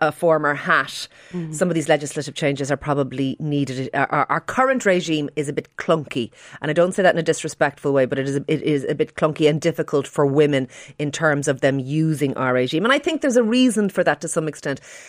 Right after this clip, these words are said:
Speaker 1: When we went through the referendum process, uh, we, we brought in sort of a, a relatively conservative regime because we,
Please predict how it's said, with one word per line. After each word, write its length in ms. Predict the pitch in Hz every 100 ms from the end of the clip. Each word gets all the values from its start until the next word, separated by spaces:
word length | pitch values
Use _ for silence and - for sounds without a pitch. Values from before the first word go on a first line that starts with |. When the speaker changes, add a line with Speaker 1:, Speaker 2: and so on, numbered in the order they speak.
| - -
Speaker 1:
When 340 | 185 226 254 247
we 200 | 233 190
went 320 | - 208 185 185
through 180 | 202
the 80 | 170
referendum 540 | 165 156 165 147 143 135
process, 680 | - 143 139 - 131 - - _ 127
uh, 80 | -
we, 280 | 120 196 208
we 140 | 220
brought 480 | 180 208 233 240 208
in 400 | 208 208 175 151
sort 280 | - 170 151
of 80 | 151
a, 160 | - -
a 100 | 151
relatively 500 | 147 151 147 156 151
conservative 680 | - 147 - 214 220 196 180
regime 400 | 180 175 175 165
because 240 | 156 156
we, 240 | 151 170